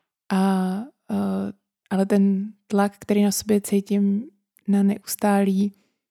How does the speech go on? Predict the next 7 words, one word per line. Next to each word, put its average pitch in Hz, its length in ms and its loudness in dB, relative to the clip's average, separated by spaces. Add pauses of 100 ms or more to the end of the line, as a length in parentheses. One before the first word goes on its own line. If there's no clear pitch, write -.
(600)
zdokonalování 208 920 2
a 202 40 2
zlepšování 196 960 2
sebe 202 280 0
sama 190 440 0 (100)
a, 196 60 -4
a 185 200 -8